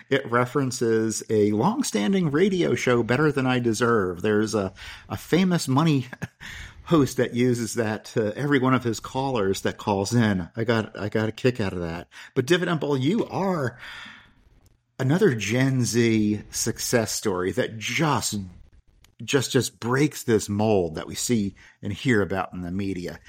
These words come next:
And I just get sick and tired of it day after day, hearing the same thing. I know it exists. Guess what? It existed with my generation, Gen X. It, it, it just inve-, it just goes by generation, but your story is just,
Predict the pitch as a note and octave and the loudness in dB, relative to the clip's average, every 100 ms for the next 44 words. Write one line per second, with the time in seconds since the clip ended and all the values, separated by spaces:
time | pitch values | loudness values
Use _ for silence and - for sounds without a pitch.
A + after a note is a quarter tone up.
0 | - B2+ C#3+ D3 D#3 A#2+ - - D#3 D#3 | -10 -6 -2 0 0 0 -2 -2 0 2
1 | C3 A#2 - G#2+ G#2+ E2+ - - - B2+ | 0 0 -2 0 2 0 -4 -6 0 2
2 | A#2 F2 D#2 F#2+ D#2 G#2+ F#2+ F2 A2 G2+ | 2 0 -4 -4 0 2 2 0 -2 -2
3 | F2 D#2+ - A2+ G2+ F#2 G2+ F#2+ F2 - | -2 -2 2 2 2 0 -4 -4 -8 -12
4 | - - C3+ C#3 C3+ C#3+ C3+ A2+ B2 B2 | -20 -4 2 4 6 6 4 2 4 4
5 | B2+ - - - _ _ _ - - C3+ | 0 -8 -10 -14 _ _ _ -6 -2 -2
6 | - B2+ G#2+ F2+ B2 A2 C3 B2 - C3 | -4 -4 -4 -2 -2 0 0 0 0 0
7 | A#2 A2 G#2 A#2+ A#2+ A#2+ G#2 G#2 G2+ - | 0 0 2 2 2 0 2 4 4 2
8 | G#2+ G2 A2+ G2+ A2 G#2+ G2 - - - | 0 2 2 2 2 2 2 -2 -8 -8
9 | _ _ _ _ _ _ - G2+ - - | _ _ _ _ _ _ -4 -4 -4 -8
10 | C3+ - _ - B2 D3+ - A#2+ G#2+ A2 | -8 -8 _ -2 0 -2 0 0 0 -4
11 | - B2+ - D3+ C3+ B2+ A#2+ G#2+ A#2 G#2 | -2 -2 0 0 0 0 0 -2 0 -2
12 | G#2 A#2+ B2 - D#2+ G2+ - _ - - | 0 0 -2 -4 -6 -6 -8 _ -16 0
13 | D3 G#3 - B2+ B2 A2+ G2+ F#2 - G2+ | 2 2 0 0 2 2 0 0 0 0
14 | F#2+ - - | -2 -6 -10